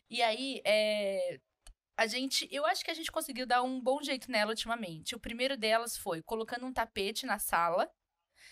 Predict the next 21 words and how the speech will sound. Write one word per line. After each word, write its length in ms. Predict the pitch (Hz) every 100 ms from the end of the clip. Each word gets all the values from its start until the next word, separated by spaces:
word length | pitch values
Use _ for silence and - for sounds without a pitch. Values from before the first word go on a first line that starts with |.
| - _ 202
Então, 320 | 214 233 233
assim, 380 | 233 233 220 214
muita 320 | 220 262 349
da, 400 | 285 262 247 220
da, 200 | 196 214
da 140 | 214 208
poeira 340 | 214 208 208
que 140 | 202 214
vem, 300 | 196 233 240
ela 120 | 214
fica 320 | - 285 302
no 80 | 254
tapete, 560 | 214 - 185 226 -
ela 140 | 214 208
não, 240 | 214 220
ela 220 | 196 196
não 200 | 202 233
sai 220 | 247 233 240
voando 400 | 214 220 233 220
pela 220 | 185 175
casa. 440 | 214 220 196 170